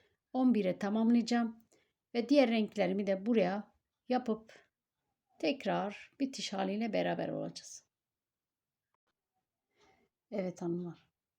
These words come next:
Bakın bu şekilde model. Bu şekilde çok tatlı, güzel, çiçekli bir model. Çok kolay, çok da tatlı. Tüm yazmaları bakın etrafına yakışacak bir model.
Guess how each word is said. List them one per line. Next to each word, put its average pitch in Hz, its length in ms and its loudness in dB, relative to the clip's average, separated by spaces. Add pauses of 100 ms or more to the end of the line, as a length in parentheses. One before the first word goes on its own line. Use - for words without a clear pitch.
(760)
Bakın 226 220 -4
bu 220 60 -4
şekilde 175 420 -8
model. 220 460 -4 (840)
Bu 294 80 -8
şekilde 180 500 -8
çok - 340 -12
tatlı, 202 560 -6 (800)
güzel, 185 420 -6 (880)
çiçekli 185 500 -6
bir 214 140 -4
model. 214 440 -4 (920)
Çok - 260 -12
kolay, 233 320 -4
çok 262 280 -8
da 220 180 -6
tatlı. 202 480 -8
Tüm 277 180 4
yazmaları 185 600 -2
bakın 220 260 -10
etrafına 190 600 -6
yakışacak 196 600 -10 (600)
bir 226 120 -2
model. 240 500 -2